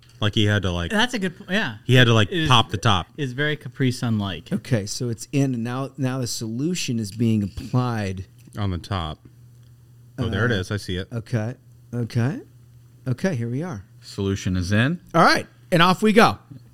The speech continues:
Speaker 4: The adhesive has <coughs> been, uh, has been
Speaker 2: Yeah, 'cause you, like, seal this thing shut.
Speaker 4: exposed.
Speaker 2: It's like a, a, a little greeting card with a
Speaker 3: Okay.
Speaker 2: Q-tip shoved
Speaker 3: It's
Speaker 2: into it.
Speaker 3: closed.
Speaker 4: The control is visible, and so is the sample. Folks, we'll tell you by the end of the show.
Speaker 3: Oh, this is a lovely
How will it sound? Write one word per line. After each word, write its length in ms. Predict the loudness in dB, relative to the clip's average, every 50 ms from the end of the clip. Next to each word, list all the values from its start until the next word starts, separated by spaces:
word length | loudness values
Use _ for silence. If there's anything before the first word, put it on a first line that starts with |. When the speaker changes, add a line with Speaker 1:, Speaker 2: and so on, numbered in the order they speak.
| -20 -20 -20 -20 -20 -20 -20 -20 -20 -20 -20 -20 -20 -20 -20 -20 -20 -20 -20 -20 -20 -20 -10 -4
Speaker 4:
The 140 | -2 -2 0
adhesive 720 | 0 0 0 2 2 2 0 0 0 0 0 0 -4 -8 -14 -20 -20 -20 -20 -20 -20 -12 -12 -12 -6 0
has 300 | 0 0 0 2 -2 -2
<coughs> 40 | -2
been, 380 | -4 -6 -4 -4 -4 -4 -2 0
uh, 420 | 0 -2 -2 -6 -10 -10 -12 -14 -16 -20 -12 -8
has 200 | -6 -6 -6 -6
been 340 | -8 -6 -2 -2 -2 -2 -2 -2
Speaker 2:
Yeah, 120 | 0 0 0
'cause 180 | 0 -2 -4
you, 100 | -2 -2
like, 140 | -2 -2 -4
seal 240 | -4 -4 -4 -2 -2
this 140 | -2 -4 -4
thing 140 | -2 0 2
shut. 100 | 4 6
Speaker 4:
exposed. 220 | 6 6 4 4
Speaker 2:
It's 120 | 2 -2
like 160 | -4 -6 -6 -4
a, 360 | -6 -6 -6 -8 -8 -8 -6
a, 40 | -6
a 20 |
little 220 | -4 -4 -4 -4 -4
greeting 360 | -4 -2 0 0 0 0 -2
card 360 | -4 -6 -10 -8 -8 -10 -12 -14 -18 -20 -20 _ _ _ -8 -4
with 120 | -2 -2
a 40 | -2
Speaker 3:
Okay. 180 | -2 -2 -2
Speaker 2:
Q-tip 380 | 0 0 -2 -4 -6 -8 _ _
shoved 280 | -10 -4 -2 0 0 0
Speaker 3:
It's 100 | 0 -2
Speaker 2:
into 100 | -2 -2
it. 60 | 0
Speaker 3:
closed. 680 | 2 2 4 4 2 2 0 -2 -2 -4 -8 -10 -10 -4 -4
Speaker 4:
The 100 | -2 0
control 560 | 0 0 0 2 4 4 4 4 4 2 0
is 180 | -2 -2 -4 -6
visible, 760 | -8 -6 2 4 4 4 4 0 -2 -2 0 0 0 0 0
and 160 | -2 -2 -4
so 220 | -2 0 2 2 2
is 100 | 0 -2
the 100 | -4 -6
sample. 500 | -2 0 0 0 0 0 -2 -6 -6 -6
Folks, 400 | -4 -2 -2 -2 -2 -4 -6 -8
we'll 100 | -8 -6
tell 220 | -2 2 2 2 2
you 140 | 2 -2 -4
by 120 | -4 -4
the 140 | -4 -4 -4
end 100 | -4 -6
of 60 | -6
the 80 | -8 -10
show. 160 | -8 -4 2
Speaker 3:
Oh, 400 | 4 6 8 8 8 8 8 6 6
this 180 | 4 4 4 4
is 140 | 2 4
a 80 | 2 2
lovely 300 | 2 2 4 6 6 8